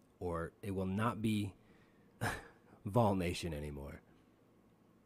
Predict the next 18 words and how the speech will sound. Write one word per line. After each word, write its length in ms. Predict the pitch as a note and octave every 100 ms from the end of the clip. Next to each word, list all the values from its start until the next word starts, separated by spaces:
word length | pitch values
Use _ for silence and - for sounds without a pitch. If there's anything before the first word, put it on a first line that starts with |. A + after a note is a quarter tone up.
| -
Vol 240 | A2 A#2+ C3
Nation 460 | D3 C#3+ - B2
will 140 | A#2+ A#2+
be 420 | A2+ G2+ F#2+ E2 - - - _ - - - - - - - - -
irrelevant. 720 | A#2+ A2+ G#2 F2+ - - - - - - - - - - - - - - - - - - -
I'm 100 | A#2
surprised 600 | - B2 D3 E3 E3 C#3+
the 80 | C#3
fans 540 | - C#3+ C#3 C3+ - -
have 200 | A#2 A2+
not 260 | A#2+ A2 - - - _ -
burned 640 | A#2 B2+ B2 A#2+ A2 G#2+ - -
anything 420 | B2 A2 G#2 G#2
down. 300 | G2+ F2 D#3+ - - - E2 - F#2+ B2
Don't, 340 | B2 C#3+ C#3 - - - - - - -
don't 180 | B2 B2+
do 200 | E3+
it. 120 | A2+